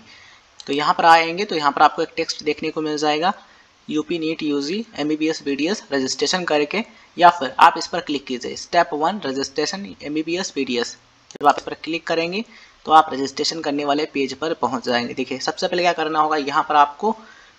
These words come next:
course select करना होगा। Select course पर click करेंगे तो यहाँ पर आएगा नीट यूजी Counseling टू थाउजेंड ट्वेंटी वन, इतना select करेंगे। फिर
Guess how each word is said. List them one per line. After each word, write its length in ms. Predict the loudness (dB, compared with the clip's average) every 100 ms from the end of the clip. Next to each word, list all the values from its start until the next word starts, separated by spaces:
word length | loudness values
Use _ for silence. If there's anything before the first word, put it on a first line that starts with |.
| 0
course 300 | 4 4 2
select 280 | 0 0 0
करना 280 | -6 0 -2
होगा। 220 | -2 -8
Select 300 | -2 2 2 2
course 220 | 0 0
पर 120 | -4
click 260 | -2 -2 0
करेंगे 300 | -2 0 -2
तो 120 | -4
यहाँ 180 | -4 2
पर 120 | 6
आएगा 300 | 6 6 0 -2 -20 _ -10
नीट 320 | -6 -4 -4
यूजी 300 | -2 -2 -2
Counseling 440 | -2 -2 -2 -6 -6
टू 80 | -4
थाउजेंड 280 | -2 -4 -4
ट्वेंटी 360 | -4 -4 -6
वन, 260 | -6 -4 -4
इतना 260 | -6 -2 -2
select 320 | 2 0 0
करेंगे। 360 | -2 -2 -2 -6
फिर 320 | -6 -6